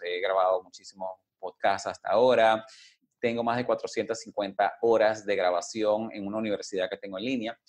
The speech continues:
pero siempre uno tiene como ese síndrome del impostor. Entonces, me parece un tema bien interesante porque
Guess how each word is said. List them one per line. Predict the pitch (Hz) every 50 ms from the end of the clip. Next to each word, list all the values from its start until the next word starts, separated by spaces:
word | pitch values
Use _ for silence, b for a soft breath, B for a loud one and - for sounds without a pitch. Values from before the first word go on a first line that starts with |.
| b b b _
pero | - 147 147
siempre | - - 208 196 185 185 190 190 196 190
uno | 131 151 147 151 160 165 -
tiene | - 165 156 156 156
como | 156 160 143 123
ese | 113 - 147
síndrome | 139 - 160 151 147 143 151 147 139
del | 131 113 104
impostor. | 98 98 - 95 - - 175 190 156 - - b b b b
Entonces, | _ - 107 101 120 123 127 131 - -
me | 117 113
parece | - 110 - - -
un | 123
tema | 127 147 156 156
bien | 156 156 151
interesante | 151 156 139 120 - 131 120 120 -
porque | - - 123 - - 117 107 98 85